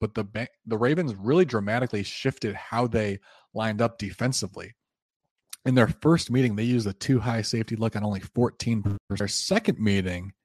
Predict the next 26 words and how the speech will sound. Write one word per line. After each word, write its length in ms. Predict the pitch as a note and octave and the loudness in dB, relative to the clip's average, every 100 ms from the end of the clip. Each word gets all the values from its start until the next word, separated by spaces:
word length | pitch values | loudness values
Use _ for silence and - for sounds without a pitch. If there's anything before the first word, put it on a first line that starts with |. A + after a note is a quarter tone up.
| _ _ _ | _ _ _
they 120 | A#2+ | 4
ramped 360 | G#2+ C#3 G#3+ - | 6 6 6 4
that 160 | C#3+ | 4
usage 260 | G2+ C#3 A2 | 4 2 2
up 120 | C3 | 2
to 80 | G#2+ | 2
forty-four 720 | - - C#3 D#3+ - - B2 | -2 4 8 8 6 4 6
percent. 400 | B2 G2+ - G#2 | 6 0 -4 -6
It 60 | F2 | -6
was 100 | F#2 | -6
our 80 | G2 | -4
second 320 | - D3 C#3 | 0 0 -2
highest 480 | - B2+ B2+ A#2 - | -4 -2 0 -2 -4
use 320 | G#2 A2 - | -8 -8 -8
of 140 | G2 | -8
the 80 | G2+ | -10
two 200 | - A#2+ | -6 -2
high 120 | A2+ | -2
safety 360 | G2+ A2 G2+ G#2+ | -2 -2 -4 -4
look 280 | G#2 G#2 F#2+ | -6 -6 -6
in 80 | F#2+ | -10
a 40 | |
game 380 | G2 G#2 G2+ G2 - _ - | -6 -6 -6 -8 -14 _ -4
all 200 | G#2 G2+ | 0 0
season. 360 | - A#2 G2 | 2 0 2
Now, 180 | A2+ A2+ | 4 4